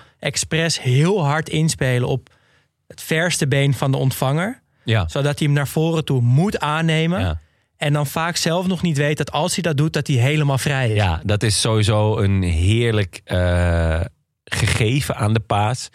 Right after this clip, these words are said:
Speaker 2: Is dat je, eh, als paser in de manier waarop je hem speelt, de, de, het been waarop je hem speelt, dat je daar, eh, je teamgenoten mee kan dwingen om iets te doen.
Speaker 1: Ja, ja, hoe, hoe de amateurtrainer dat altijd zegt:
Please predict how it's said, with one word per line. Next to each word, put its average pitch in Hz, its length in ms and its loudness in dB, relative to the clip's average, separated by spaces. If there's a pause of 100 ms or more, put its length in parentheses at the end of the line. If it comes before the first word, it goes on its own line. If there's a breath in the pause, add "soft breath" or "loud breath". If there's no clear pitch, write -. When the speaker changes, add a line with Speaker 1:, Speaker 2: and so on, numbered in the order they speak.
(360 loud breath)
Speaker 2:
Is 101 240 -2
dat 95 200 0
je, 92 420 0
eh, 85 260 0 (100)
als 92 240 0
paser 135 680 -2 (320 loud breath)
in 110 120 2
de 107 60 4
manier 104 360 4
waarop 127 200 0
je 120 60 -2
hem 101 100 0
speelt, 104 300 0
de, 87 200 -2 (100)
de, 95 260 -2
het 92 180 -4
been 120 260 2
waarop 127 280 0
je - 80 0
hem 107 100 2
speelt, 104 440 0 (260 loud breath)
dat 101 180 0
je 98 160 -2 (140)
daar, 101 640 0 (520)
eh, 90 180 0
je 95 280 0
teamgenoten 123 600 0
mee 110 140 0
kan 104 260 0
dwingen 113 380 0
om 107 140 0
iets 101 200 0
te 104 80 -2
doen. 85 260 -2
Speaker 1:
Ja, 120 380 0
ja, 135 140 0
hoe, 151 220 2
hoe 135 100 4
de 147 100 0
amateurtrainer 147 760 0
dat 131 160 -2
altijd 127 280 -2
zegt: 120 360 -4